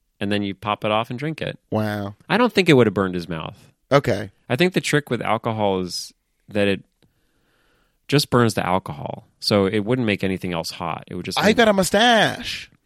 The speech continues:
Speaker 1: You're saying it would burn your stash?
Speaker 2: If you put flame on my mustache,
Speaker 1: No, no, my,
Speaker 2: it will burn.
Speaker 1: I'm saying once it's out, I don't think anything's hot really anymore.
Speaker 2: Well, once it's,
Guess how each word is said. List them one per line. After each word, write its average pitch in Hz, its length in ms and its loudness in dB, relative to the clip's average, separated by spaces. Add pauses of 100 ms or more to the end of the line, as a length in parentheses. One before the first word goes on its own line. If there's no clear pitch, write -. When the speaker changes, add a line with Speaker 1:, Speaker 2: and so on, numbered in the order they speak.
(440)
Speaker 1:
You're 98 100 -4
saying 110 160 2
it - 20 2
would 92 140 0
burn 92 180 -2
your 87 140 -4
stash? 113 680 -2
Speaker 2:
If 151 200 4
you 185 80 6
put - 180 6
flame 185 440 0
on 180 100 2
my 160 140 2
mustache, 151 540 4
Speaker 1:
No, 143 60 6
no, 139 140 6
my, 127 120 6
Speaker 2:
it 185 140 4
will 160 160 6
burn. 180 180 4
Speaker 1:
I'm 196 100 6
saying 131 200 4
once 135 200 6
it's 123 120 2
out, 101 480 0
I 107 140 -4
don't 110 160 0
think 113 160 -2
anything's 101 360 -2
hot 98 440 -4
really 87 280 -6
anymore. 87 380 -8
Speaker 2:
Well, 170 100 2
once 208 200 0
it's, 175 120 -2